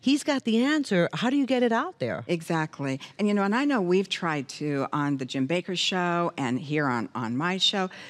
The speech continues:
Speaker 2: to try to help you understand how important it is to hydrate your body and
Speaker 1: Mm-hmm.
Speaker 2: because it's take, uh,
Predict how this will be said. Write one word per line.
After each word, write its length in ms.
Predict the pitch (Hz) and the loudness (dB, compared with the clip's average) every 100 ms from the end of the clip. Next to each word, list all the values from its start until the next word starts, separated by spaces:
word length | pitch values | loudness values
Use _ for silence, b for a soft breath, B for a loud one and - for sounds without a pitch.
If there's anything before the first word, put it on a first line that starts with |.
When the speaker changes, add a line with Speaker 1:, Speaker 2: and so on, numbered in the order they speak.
| B | B
Speaker 2:
to 60 | - | -8
try 180 | - 220 | -4 -2
to 80 | 202 | -2
help 320 | 202 208 - | 0 -2 -2
you 60 | - | -4
understand 460 | 170 175 - 170 | -2 -4 -4 -4
how 100 | 165 156 | -2 -2
important 640 | 147 - 233 254 208 175 | -4 -4 0 0 2 0
it 140 | 143 | -2
is 240 | 127 127 B B B | -2 -6 B B B
to 100 | 156 | -6
hydrate 720 | 143 - 196 196 185 160 147 | -4 -2 0 0 0 0 0
your 160 | - 143 | 0 -4
body 600 | 135 151 156 160 147 127 | -2 0 2 0 0 -2
and 160 | 135 135 | 0 -2
Speaker 1:
Mm-hmm. 80 | 233 B - | -4 B -8
Speaker 2:
because 280 | 151 165 139 | -2 -2 -2
it's 160 | 131 | -6
take, 320 | - 175 165 - | -4 -4 -4 -4
uh, 80 | 147 | -6